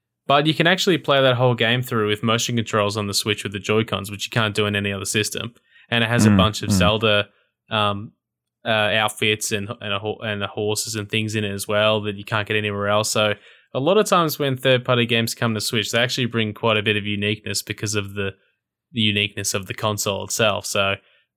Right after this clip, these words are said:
Speaker 1: um, a lot of times they sort of, they may potentially be enhanced otherwise. So I
Speaker 2: Hmm.
Speaker 1: think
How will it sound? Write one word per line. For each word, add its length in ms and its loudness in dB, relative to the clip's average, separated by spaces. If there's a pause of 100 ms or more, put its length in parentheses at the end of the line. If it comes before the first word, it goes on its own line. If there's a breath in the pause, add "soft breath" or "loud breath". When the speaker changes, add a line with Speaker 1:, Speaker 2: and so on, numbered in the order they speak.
Speaker 1:
um, 420 -4
a 60 -6
lot 160 4
of 80 0
times 240 0
they 80 -8
sort 180 -4
of, 140 -8 (840)
they 140 2
may 180 2
potentially 540 -4
be 400 -2 (200)
enhanced 720 -4 (500)
otherwise. 540 0
So 160 -2
I 140 2
Speaker 2:
Hmm. 160 2
Speaker 1:
think 260 -2